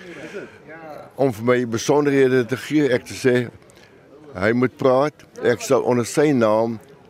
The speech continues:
skryf, maar ek beloof hom sy amateurstatus sal nie in gedang kom nie. Ons gaan hom nie betaal as hy nie omgee nie. Nee, honderd persent, en hy doen dit toe.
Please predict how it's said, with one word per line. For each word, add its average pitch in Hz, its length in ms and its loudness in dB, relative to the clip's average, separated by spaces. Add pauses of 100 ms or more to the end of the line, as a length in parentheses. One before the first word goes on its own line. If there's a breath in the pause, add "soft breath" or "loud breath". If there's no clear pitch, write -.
(220)
skryf, 123 460 -2
maar 107 120 2
ek 95 100 -6
beloof 120 340 4
hom 139 300 0
sy 120 140 0
amateurstatus 113 1000 0
sal 113 180 0
nie 127 80 0
in 123 140 0
gedang 110 380 0
kom 113 220 -2
nie. 117 100 0
Ons 95 140 -2
gaan 107 120 0
hom 110 80 -2
nie 123 80 -2
betaal 107 540 0
as 92 100 -10
hy 92 320 -2 (200)
nie 120 140 -2
omgee 104 380 0
nie. 135 180 0 (540 loud breath)
Nee, 127 200 2
honderd 123 320 0
persent, 113 400 0
en 98 80 0
hy 90 140 2
doen 123 180 2
dit 147 200 0
toe. 160 240 2